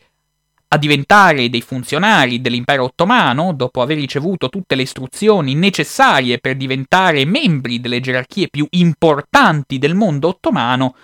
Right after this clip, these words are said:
quando raggiungevano un'età matura venivano fatti uscire dal palazzo. Tenete conto che il palazzo era sempre rigorosamente blindato e non a caso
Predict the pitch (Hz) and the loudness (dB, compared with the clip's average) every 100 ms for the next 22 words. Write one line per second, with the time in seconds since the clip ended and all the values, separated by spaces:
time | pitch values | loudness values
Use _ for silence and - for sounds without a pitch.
0 | _ _ - 202 185 139 135 135 147 190 | _ _ 2 4 4 4 2 0 0 0
1 | 131 127 131 - 190 226 - 180 220 190 | 0 0 -2 0 2 0 -2 -2 2 2
2 | 151 170 165 - 175 - 160 175 139 - | 2 0 -2 0 -2 -2 -4 -2 -2 0
3 | 311 202 127 107 _ _ _ - 120 123 | 2 2 2 -4 _ _ _ -2 -2 0
4 | 147 117 - - 196 - _ _ _ _ | 0 0 -2 -4 -4 -6 _ _ _ _
5 | - 117 117 127 143 135 123 - 120 113 | -6 -4 -4 0 0 0 -4 -2 -4 -4
6 | - 120 120 131 - - 113 113 143 135 | -8 -4 -2 0 -2 -4 -4 -2 -4 -4
7 | 123 123 131 127 127 131 135 131 127 123 | -6 -4 -2 -2 -2 -2 0 0 0 -2
8 | 120 135 151 117 110 117 127 123 - 170 | 0 0 0 0 -4 -4 -4 -4 0 0
9 | 131 123 104 | 0 -2 -12